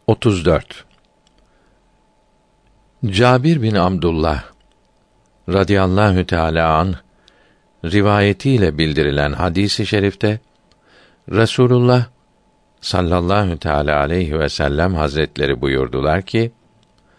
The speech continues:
"Allahü Tebareke ve Teala Hazretleri bütün alemlerden, peygamberlerden ve resullerden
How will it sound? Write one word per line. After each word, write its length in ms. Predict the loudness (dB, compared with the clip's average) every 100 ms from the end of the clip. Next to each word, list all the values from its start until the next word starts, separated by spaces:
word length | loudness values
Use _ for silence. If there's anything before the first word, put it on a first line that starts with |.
| _ _ _ _ _ _ _ _ -2
"Allahü 520 | 0 4 4 2 0
Tebareke 680 | 0 0 0 0 0 0 2
ve 140 | 2
Teala 600 | 0 -2 0 0 2 2
Hazretleri 760 | 0 -2 -4 -4 -2 -2 -2 -4 _ _ _ _ _ -6
bütün 460 | -2 -2 0 0
alemlerden, 1160 | 2 0 0 0 -2 0 -2 -2 -2 -4 -4 -8 _ _ _ _ _ _ _
peygamberlerden 1300 | -2 0 2 0 2 0 0 0 0 0 0 0 -2 -10 _ _ _ _
ve 160 | -2 2
resullerden 1000 | 0 0 -2 0 2 0 0 -2 -2